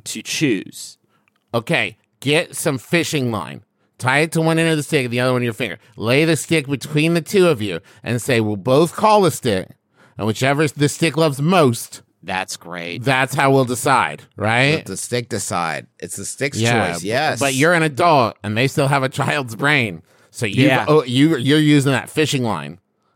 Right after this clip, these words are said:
Speaker 2: right? So no matter how hard the stick pulls to go to the boy,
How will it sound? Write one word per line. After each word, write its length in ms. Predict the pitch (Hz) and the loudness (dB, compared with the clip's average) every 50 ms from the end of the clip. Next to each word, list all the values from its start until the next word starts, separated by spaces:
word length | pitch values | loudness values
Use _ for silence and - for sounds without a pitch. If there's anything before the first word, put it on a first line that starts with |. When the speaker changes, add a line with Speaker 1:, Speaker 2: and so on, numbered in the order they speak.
| _ - | _ -6
Speaker 2:
right? 320 | 98 101 107 120 131 117 | -2 0 0 0 0 -2
So 140 | - 147 131 | -2 0 0
no 160 | 131 139 135 | 2 2 2
matter 220 | 139 135 123 120 | 2 2 2 0
how 280 | 110 - - 170 175 165 | 0 0 2 2 2 4
hard 220 | 143 165 165 156 | 4 2 2 2
the 80 | 143 135 | 0 -4
stick 320 | - - 160 156 156 - | -4 -2 -2 -2 -2 -2
pulls 340 | - 156 160 151 151 139 - | 0 2 4 4 4 2 0
to 80 | - 135 | -4 -4
go 180 | 120 143 143 | -2 0 0
to 120 | 131 131 139 | 0 -2 -4
the 100 | 131 131 | -6 -2
boy, 460 | 120 156 170 156 131 110 95 87 | 0 2 4 4 4 2 0 -2